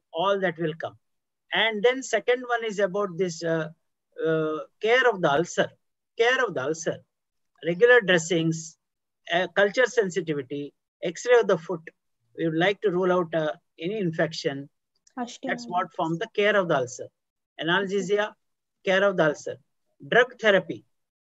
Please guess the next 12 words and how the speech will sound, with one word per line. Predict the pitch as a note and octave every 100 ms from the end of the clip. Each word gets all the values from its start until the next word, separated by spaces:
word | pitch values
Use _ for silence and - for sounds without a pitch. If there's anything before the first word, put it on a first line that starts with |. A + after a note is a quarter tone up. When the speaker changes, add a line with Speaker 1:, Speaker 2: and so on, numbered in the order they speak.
| _ -
Speaker 1:
Chemical | G#3 B3+ C4+
sympathectomy | B3 A#3+ G#3+ G#3+ G#3 F3+ A3 G#3+
is | F#3+
not | E3 F3+ F3+
done | E3+ D#3+
nowadays. | D3+ C#3+ B2 A#2
So | - F#3
forget | G3+ G3 G#3
about | G3+ F#3+ F#3+
chemical | - E3 F3+ F#3+
sympathectomy. | E3 D#3+ B2 A#2+ - _ _ _ _ _ _ -
Just | G#3+ A3+ -